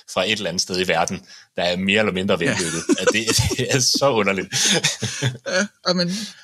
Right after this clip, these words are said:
Speaker 1: Altså, det ene sted, der står der et Grundfospumpe, øh, super fancy anlæg, og det andet sted, så står der nogen, der har hjulpet med at lave, øh, bedre forbrænding af brændet, så de ikke bruger så meget træ.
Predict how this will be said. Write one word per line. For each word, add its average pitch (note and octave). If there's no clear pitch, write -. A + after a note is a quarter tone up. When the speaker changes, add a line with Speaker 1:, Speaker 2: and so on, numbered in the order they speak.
Speaker 1:
Altså, F#2
det A2
ene C#3
sted, A#2
der C#3+
står C3+
der G#2
et F#2+
Grundfospumpe, G2+
øh, F2
super A2+
fancy G2
anlæg, F#2
og F2
det F#2
andet G#2
sted, G2
så B2+
står A2+
der F#2
nogen, F#2+
der G#2+
har F#2
hjulpet F#2
med F#2
at E2+
lave, E2
øh, D2+
bedre G#2+
forbrænding F2
af E2+
brændet, F#2+
så -
de F#2
ikke F#2+
bruger F#2
så -
meget E2+
træ. F2+